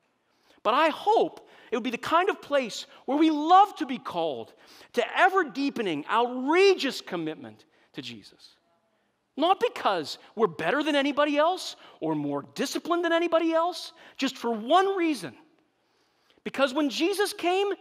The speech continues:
He gave one hundred percent. Jesus did not give ninety-five. He gave all He had,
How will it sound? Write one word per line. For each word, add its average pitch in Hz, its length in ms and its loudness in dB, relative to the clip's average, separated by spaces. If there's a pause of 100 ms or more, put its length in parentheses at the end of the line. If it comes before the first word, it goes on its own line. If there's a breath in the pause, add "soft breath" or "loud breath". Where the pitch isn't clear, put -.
(240 loud breath)
He 370 320 0
gave 175 340 -4
one 120 160 -10
hundred 101 300 -16
percent. - 340 -18 (1200)
Jesus 311 540 -2
did 277 180 -4
not 285 420 2
give 233 300 0
ninety-five. 180 1120 -6 (2750)
He 180 100 -10
gave 180 220 2
all 247 180 4
He 202 160 -4
had, 117 140 -12